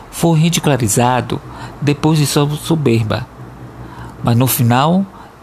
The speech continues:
teve um encontro redentor com seu próprio Deus. Somos Ruth, mesmo sendo estrangeira, creu no Deus da sua sogra e foi uma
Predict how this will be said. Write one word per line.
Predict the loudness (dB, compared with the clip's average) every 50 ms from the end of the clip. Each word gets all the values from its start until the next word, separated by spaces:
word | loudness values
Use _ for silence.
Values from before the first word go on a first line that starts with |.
| -4 0
teve | 2 2 2 2
um | 2
encontro | 2 0 0 0 0 2 2 2 2
redentor | 2 4 4 4 4 4 2 0 0 2 2 2 2 2
com | 0 0 0
seu | 0 2 2 0 0 -2 -6 -10 -4
próprio | -2 0 0 0 0 0 -2 -2 -2
Deus. | -2 -2 -2 -2 -2 -2 -6 -6 -4 -2 -2 -4 -4 -8 -18 -20 -20 -20 -20 -20 -20 -20 -20 -20 -20 -20 -20 -20 -20 -20 -20 -18 -18 -18 -18 -14 -8
Somos | -4 0 2 2 2 2 0 0
Ruth, | 0 2 2 2 2 0 -2 -2 -4 -4 -6 -10 -18 -20 -20 -18 -18 -18 -18 -6 -2
mesmo | 0 2 2 2 2 2
sendo | 2 2 4 4 4 4 2
estrangeira, | 2 2 2 2 2 2 2 2 2 4 4 2 2 0 -2 -6 -12 -18 -20 -20 -20 -20 -18 -18 -16 -16 -18 -18 -20 -20 -20 -20 -20 -20 -10 -4
creu | 0 0 2 2 2 2 0 0 -4 -6 -8 -6 -2
no | 0 0 2
Deus | 2 2 2 2 2 2
da | 2 0
sua | 0 0 0 0
sogra | 0 0 0 2 2 2 2 2 0 -2 -2 -4 -8 -16 -20 -20 -20 -20 -20 -20 -20 -20 -20 -20 -20 -8 -2
e | 0 0 0
foi | 0 0 0 2 2 4
uma | 4 4 2 2 0